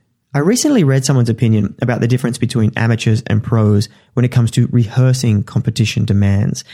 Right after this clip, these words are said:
stating that amateurs tend to spend far too much time at race-specific intensities, whereas the very best spend the vast majority of their training time far below their race intensities.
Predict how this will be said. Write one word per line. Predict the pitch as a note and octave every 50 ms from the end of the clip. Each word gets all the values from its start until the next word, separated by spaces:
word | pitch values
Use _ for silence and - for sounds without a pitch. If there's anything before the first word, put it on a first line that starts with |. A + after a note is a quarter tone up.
| - - - _ -
stating | - - - D#3 D#3 D#3+ D3+
that | C#3+ C#3 C3+ - - _ - -
amateurs | C3+ D#3 E3 - - E3 -
tend | - C#3 C3+ C3+ C3
to | - B2
spend | B2 - - A#2+ A#2 A#2+ -
far | - - - - C#3 C#3+ D3 D#3 D#3+ E3+ F3+ - - _ _ -
too | - - - G3
much | G#3+ G3 D#3+ - -
time | - - B2+ A2+ G#2+ G#2 G#2 - -
at | A#2 - -
race-specific | - A2+ A2 A#2 B2+ B2+ - - - - C#3+ C3 C3+ - B2+ - - - - -
intensities, | - - - D#3+ D#3+ D#3 - B2+ B2+ C3 - -
whereas | C3 C3+ C3 C3 B2+ B2 B2+ -
the | B2 A#2+ A2+
very | A#2 C3 D#3+ G3+ A#3 F#3
best | B2+ G#2+ G2 - - - - _ _ _ _ _ -
spend | - - - B2 A#2+ A#2+ - -
the | B2 B2 A#2+ - -
vast | A#2+ A2 A#2 A2+ C3+ D#3+ C#3+ - - D#3+
majority | D3+ D#3 C3+ B2+ B2 A2+ A2 A2 A#2
of | A#2+ A2+
their | B2+ C3 B2+
training | C3 - A2+ G#2+ G#2+ G#2+ A2+
time | - - G#2+ G#2 G2+ G2+ - - - _ _
far | - - - D#3+ D#3+ D#3+ D#3+
below | D3+ D#3 D3 C3+ C3 B2 A2+ G#2 -
their | - - A2 A2 G#2 G#2+
race | A2 G#2 G2+ G2+ G#2 - -
intensities. | - - G#2+ G#2 - B2 B2 B2 - - - - -